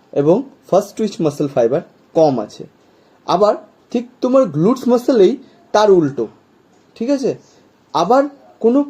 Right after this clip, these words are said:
person to person-ও ফার্স্ট টুইচ আর স্লো টুইচ মাসল ফাইবার কম বেশি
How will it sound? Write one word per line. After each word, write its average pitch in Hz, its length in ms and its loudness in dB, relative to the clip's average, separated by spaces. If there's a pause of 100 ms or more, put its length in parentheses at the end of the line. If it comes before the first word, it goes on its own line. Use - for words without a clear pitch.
person 180 340 0 (120)
to 285 80 -2 (100)
person-ও 202 540 2 (320)
ফার্স্ট 170 300 -2
টুইচ 254 340 -4
আর 175 80 -4
স্লো 175 320 0
টুইচ 202 260 -6
মাসল 160 280 -4
ফাইবার 165 340 0
কম 131 300 -4
বেশি 135 300 -6